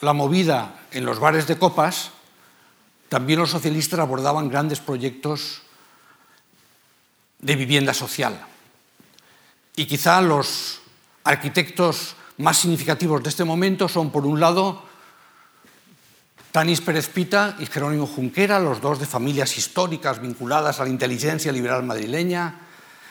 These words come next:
Eh, Jerónimo Junquera, sobrino de una de las fundadoras del Colegio Estudio, eh, Tanis emparentado con Osolana y a través de su mujer, eh, que era, digamos, eh, sobrina de, de,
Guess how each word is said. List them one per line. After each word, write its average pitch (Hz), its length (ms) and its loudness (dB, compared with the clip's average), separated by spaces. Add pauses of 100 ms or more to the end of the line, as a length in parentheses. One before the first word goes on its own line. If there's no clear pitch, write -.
(160)
Eh, - 160 -8 (320)
Jerónimo 123 360 -4
Junquera, 139 600 0
sobrino 131 540 -2
de 120 80 -4
una 127 100 -2
de 131 60 -2
las 120 60 -6
fundadoras 123 500 0
del 120 140 -6
Colegio 117 320 -6
Estudio, 170 600 -2 (400)
eh, 117 600 -12
Tanis 139 380 -2
emparentado 120 580 -2
con 127 140 -4
Osolana 147 540 2
y 143 60 0
a 123 60 0
través 113 300 -2
de 127 100 -4
su 120 160 -8
mujer, 156 500 -2 (720)
eh, - 880 -12
que 113 180 -2
era, 117 360 2
digamos, 113 580 -6
eh, - 1080 -14
sobrina 127 580 2
de, 110 400 -6
de, 101 460 -14